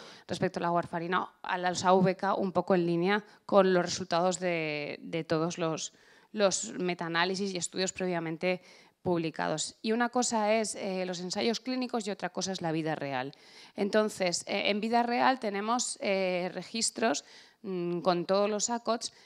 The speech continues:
En este caso, el registro Aristófanes incluye más de cuatrocientos mil pacientes, es un registro estadounidense, y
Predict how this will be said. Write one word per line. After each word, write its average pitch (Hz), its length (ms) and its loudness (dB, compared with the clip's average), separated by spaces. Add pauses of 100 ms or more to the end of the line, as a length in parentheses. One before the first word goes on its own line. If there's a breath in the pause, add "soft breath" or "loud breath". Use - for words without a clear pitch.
En 196 140 -4
este 190 240 -4
caso, 190 560 -4
el 185 140 -10
registro 196 600 0
Aristófanes 185 800 -2
incluye 190 380 -4
más 180 140 -8
de 196 80 -8
cuatrocientos 196 600 0
mil 202 200 -2 (380 loud breath)
pacientes, 214 500 0
es 196 60 -4
un 202 100 -2
registro 196 340 -4
estadounidense, 214 840 2 (320 loud breath)
y 220 300 0